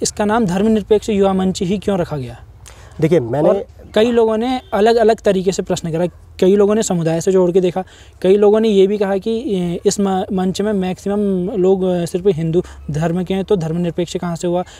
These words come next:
Speaker 1: कई लोगों ने दूसरे तरीके से जो जोड़ा कि धर्मनिरपेक्ष, अ,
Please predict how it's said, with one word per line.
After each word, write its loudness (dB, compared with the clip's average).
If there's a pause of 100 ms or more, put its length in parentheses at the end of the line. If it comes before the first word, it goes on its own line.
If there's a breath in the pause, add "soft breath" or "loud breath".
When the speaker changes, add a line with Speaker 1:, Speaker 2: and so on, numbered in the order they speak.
(140 loud breath)
Speaker 1:
कई 4
लोगों 2
ने 0
दूसरे 0
तरीके 0
से 2
जो -2
जोड़ा 4
कि -6
धर्मनिरपेक्ष, -4
अ, -4